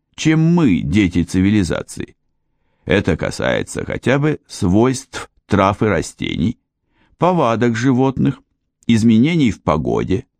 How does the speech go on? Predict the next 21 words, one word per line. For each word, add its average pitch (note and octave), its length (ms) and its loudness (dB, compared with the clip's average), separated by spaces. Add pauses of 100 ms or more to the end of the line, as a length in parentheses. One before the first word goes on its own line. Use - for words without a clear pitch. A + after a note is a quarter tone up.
(260)
связи F#3 420 0
между D3 340 0
явлениями A#2 720 2
природы, F2+ 540 0
которую F2+ 480 0
мы B2 120 2
сейчас F#2+ 340 -4
не A2+ 140 2
можем G#2 340 0
даже F#2+ 260 0
представить - 720 -4
себе. - 340 -10 (680)
Очевидно, F#2+ 640 2
что F2+ 240 0
большинство F2+ 800 2
их, F#2+ 340 -2
так E2+ 200 -2
сказать, F2 420 0
случайных C#2+ 800 0
открытий D#2+ 760 -2 (440)
были B2+ 560 0